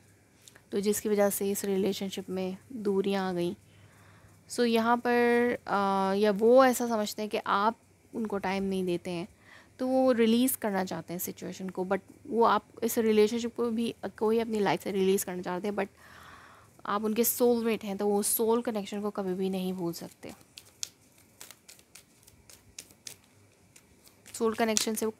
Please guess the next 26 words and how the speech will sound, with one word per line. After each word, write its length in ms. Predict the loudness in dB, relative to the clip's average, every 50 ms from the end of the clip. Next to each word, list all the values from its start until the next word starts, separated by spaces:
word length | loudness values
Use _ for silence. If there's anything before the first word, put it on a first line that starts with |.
| _
कट 120 | -4 -4 -2
आउट 160 | -2 -4 -4 -6
नहीं 140 | -8 -8 -6
कर 120 | -6 -8
सकते। 360 | -8 -10 -10 -14 _ -18 -18 -18 -20 _ _ _ _ -20 -20 -20 _ _ _ _ -20 -20 -20 -20 -20 -20 -20 -20 -20 -20 -20 -6 -2
तो 220 | 0 2 4 4
उनके 200 | 4 2 2 2
हार्ट 180 | 2 2 4 4
मैसेजेस 480 | 2 2 0 -2 -2 -6 -6 -4 -2
लेते 260 | -2 -2 -2 -2 -4
हैं। 120 | -8 -10 -12 -16 _ _ _ _ _ _ _ _ _ _ _ _ _ _ _ _ _ _ _ _ _ _ _ _ _ _ _ -10 -6 0
"My 180 | 4 4 6 8
life 320 | 8 6 6 4 0 0
is 40 | -2
not 220 | -4 -4 -4 -4
together 480 | -4 -4 -2 0 2 2 2 2 0 -2
as 300 | -4 -8 -12 -14 -8 -4
you, 360 | -4 -2 -2 -4 -6 -8 -10
it 60 | -4
seems।" 640 | 0 0 0 2 0 0 0 0 0 -2 -4 -6 -10
तो 120 | -8 -6 -6
उनको 320 | -4 -2 -2 -2 -2 -2
लगता 260 | -2 -2 -2 -4 -4
है 60 | -2 0
कि 60 | 2
अगर, 240 | 2 2 2 0